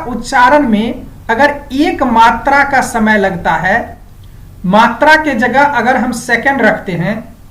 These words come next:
एक सेकंड अगर लगता है हर स्वर का उच्चारण का समय, तो दीर्घ स्वर का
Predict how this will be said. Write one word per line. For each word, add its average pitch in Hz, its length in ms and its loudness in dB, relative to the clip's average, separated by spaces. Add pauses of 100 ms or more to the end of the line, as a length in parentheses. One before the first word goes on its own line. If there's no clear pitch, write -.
(440)
एक 285 260 -2
सेकंड 262 680 -2
अगर 220 220 -2
लगता 208 400 2
है 185 520 0 (220)
हर 262 160 4
स्वर 285 340 0
का 262 280 -2
उच्चारण 214 600 0
का 208 160 -2
समय, 196 540 -4 (880)
तो 233 80 0
दीर्घ 294 420 0
स्वर 277 380 0
का 285 160 4